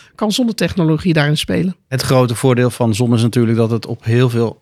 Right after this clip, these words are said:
Speaker 2: nou ja, zo niet op elk oppervlak, zeg maar, toegepast kan worden. Maar je hebt in dit hele verhaal te maken met een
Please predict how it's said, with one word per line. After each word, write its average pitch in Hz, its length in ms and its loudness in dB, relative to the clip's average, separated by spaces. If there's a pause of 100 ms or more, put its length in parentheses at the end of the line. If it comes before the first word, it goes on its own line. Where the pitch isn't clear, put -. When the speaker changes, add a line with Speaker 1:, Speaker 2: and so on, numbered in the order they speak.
Speaker 2:
nou 104 160 -4
ja, 101 160 -4
zo 110 200 -6
niet 110 200 -4
op 120 160 -12
elk 127 240 -2
oppervlak, 120 440 -6
zeg 117 160 -6
maar, 110 120 -4
toegepast - 600 -6
kan 98 140 -8
worden. 98 300 -6
Maar 131 220 0
je 139 120 0
hebt 147 300 0
in 135 120 0
dit 123 140 0
hele 147 280 4
verhaal 104 320 -2
te - 140 -6
maken 120 460 -2
met 110 120 -2
een 110 200 -2